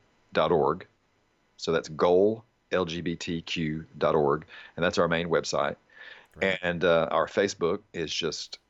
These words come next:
Speaker 1: Goal Space L G B T Q. And most of our web, our, uh, our s-, social media is some form of Goal L G B T Q. I think the only time it's all together is on the website. Um,
Speaker 2: Okay.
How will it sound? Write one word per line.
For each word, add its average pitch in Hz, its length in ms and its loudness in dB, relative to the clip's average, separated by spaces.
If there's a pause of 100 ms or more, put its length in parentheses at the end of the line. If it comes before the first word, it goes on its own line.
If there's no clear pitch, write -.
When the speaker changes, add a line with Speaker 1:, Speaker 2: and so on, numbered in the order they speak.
(220)
Speaker 1:
Goal 92 500 4
Space - 680 -6 (160)
L 85 120 0
G 80 140 -8
B 76 160 -6
T 80 180 -10
Q. 65 340 -4 (760)
And 82 460 0
most 127 320 2
of 107 100 0
our 98 220 2
web, 95 380 0
our, 90 200 0
uh, 82 340 -2
our 82 120 -2
s-, - 360 -8
social - 300 -2
media 87 260 0
is 80 320 -2
some 104 220 0
form 92 320 0
of 78 160 -8
Goal 90 380 2
L 90 140 0
G 80 140 -6
B 82 160 -4
T 80 200 -6
Q. - 360 -6 (600)
I 92 100 -2
think - 460 -2
the 107 160 0
only 113 180 4
time 101 340 -2
it's - 360 -10
all 92 220 2
together 80 560 -4
is 78 140 -6
on 76 100 -8
the 76 80 -6
website. 71 480 -4 (160)
Um, 71 340 -8 (140)
Speaker 2:
Okay. 85 200 -16